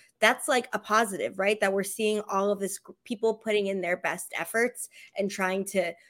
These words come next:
you know, reach new heights. That's what part of greatness is, is that you influence those around you. And so I think we're seeing that with Messi, uh, firsthand in every action by him, by the starting eleven, even with fatigue. You know, you're still seeing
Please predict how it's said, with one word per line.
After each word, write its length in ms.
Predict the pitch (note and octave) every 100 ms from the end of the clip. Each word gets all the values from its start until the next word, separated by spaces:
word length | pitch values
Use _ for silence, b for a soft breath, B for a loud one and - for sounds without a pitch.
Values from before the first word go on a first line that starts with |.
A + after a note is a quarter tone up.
| b
you 120 | G#3
know, 280 | G#3 F3+ D#3 - -
reach 400 | F3+ A3 G3+ -
new 160 | G3
heights. 300 | F3+ F3+ F#3+
That's 200 | F#3+ F#3
what 180 | G3 F#3 _
part 240 | - F#3+ F#3
of 120 | F3+
greatness 460 | F#3+ F#3+ F3 F3+ -
is, 200 | G3+ G#3+
is 100 | G3
that 240 | E3 E3+
you 120 | F3+
influence 580 | - F#3 F#3 F#3+ F3+ F3
those 260 | E3+ F3 D#3+
around 420 | D#3 D#3+ F3 E3
you. 220 | A#2+ A2
And 140 | - F3+
so 280 | - F#3+ G3 B B
I 80 | F#3
think 160 | G#3 G3+
we're 100 | G3
seeing 320 | G3+ G3 F#3
that 280 | E3 E3 - _ _
with 160 | - G3
Messi, 480 | F#3 F3 G3 F3+ F3
uh, 240 | D#3+ E3 D3+
firsthand 640 | - G3+ G3+ G3+ F3+ F3+
in 120 | F3 -
every 320 | G3+ G#3 G3+
action 560 | F3 F3 - F3+ D#3 F3+ b b
by 260 | G3 E3+ E3
him, 420 | F#3+ A#3 A#3 A#3+
by 160 | F#3+ D3+
the 220 | D#3+ D#3+
starting 420 | - - F3+ F3+
eleven, 440 | E3+ F3+ F#3 F#3+ F#3
even 280 | C4 C4
with 180 | C4 A3
fatigue. 500 | G3 - G#3 C3 E3
You 60 | F#3+
know, 120 | F#3
you're 180 | F3 F#3+
still 280 | - A#3+ A#3
seeing 520 | - A3 G3 F#3+